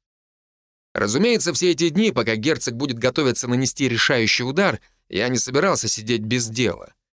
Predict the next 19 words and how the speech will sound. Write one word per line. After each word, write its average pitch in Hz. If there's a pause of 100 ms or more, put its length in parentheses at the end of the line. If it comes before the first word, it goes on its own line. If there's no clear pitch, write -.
(280)
Магистр 170
дал 170
мне 156
понять, 160
что -
будет 120
не 123
против, 190
если 104
четырнадцать 131
богов, 107 (160)
находящихся 117
у 117
него 117
на 113
службе, 131 (280)
получат 123
по 123
заслугам, 127